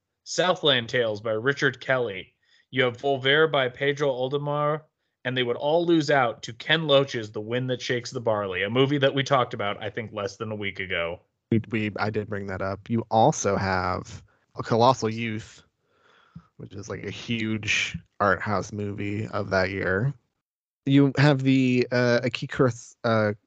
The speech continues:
Speaker 2: uh, Kuromatsky, uh, Lights in the Dusk, and, uh, Andrea Arnold's Red Road.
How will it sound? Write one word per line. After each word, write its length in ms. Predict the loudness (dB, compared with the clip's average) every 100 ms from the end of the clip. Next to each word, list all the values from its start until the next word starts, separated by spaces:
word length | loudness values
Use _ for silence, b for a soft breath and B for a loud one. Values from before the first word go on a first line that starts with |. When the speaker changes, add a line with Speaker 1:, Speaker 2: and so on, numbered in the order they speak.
| _ -14 -6
Speaker 2:
uh, 120 | -4 -4
Kuromatsky, 640 | -8 -8 -10 -10 -2 -2 -2 _ -2
uh, 240 | 2 2
Lights 340 | 2 2 -2 -12 -6
in 160 | -6
the 80 | -4 2
Dusk, 480 | 2 2 -8 _ -20 _ _ _ _ _ _ _ _ _
and, 540 | -4 0 2 4 2 2 4
uh, 200 | 4 4
Andrea 300 | 4 6 6
Arnold's 320 | 6 4 6
Red 200 | 6 6
Road. 300 | 6 0 -2